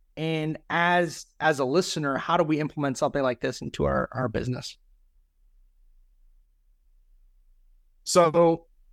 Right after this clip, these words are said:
Speaker 2: that's a great question, 'cause obviously, like, we've, you know, this whole conversation is an L T V conversation, really is what it boils down to.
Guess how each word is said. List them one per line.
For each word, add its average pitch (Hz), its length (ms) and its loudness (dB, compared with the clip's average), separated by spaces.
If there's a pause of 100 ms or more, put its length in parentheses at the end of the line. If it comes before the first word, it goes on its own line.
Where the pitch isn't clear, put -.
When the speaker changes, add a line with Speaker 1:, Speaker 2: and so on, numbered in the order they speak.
(640)
Speaker 2:
that's 165 180 -2
a 208 60 4
great 160 220 4
question, 143 500 0
'cause 127 140 -2
obviously, 131 520 0
like, 113 220 0
we've, 117 260 -2
you 113 220 -8
know, 110 240 -2
this - 320 -2
whole 147 200 2
conversation 127 840 0
is 110 380 -6
an 107 140 0
L 113 160 2
T 117 220 -2
V 110 340 0
conversation, 107 840 0
really 117 320 4
is 104 160 0
what 107 160 2
it 98 100 -4
boils 107 300 2
down 101 380 -2
to. 127 320 -2